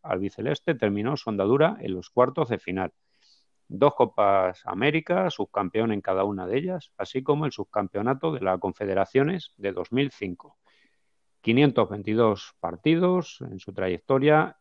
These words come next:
y treinta goles. Pues esta sería la información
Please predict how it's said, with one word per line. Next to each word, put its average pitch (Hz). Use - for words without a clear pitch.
y 101
treinta 147
goles. -
Pues 90
esta 104
sería 98
la 85
información 95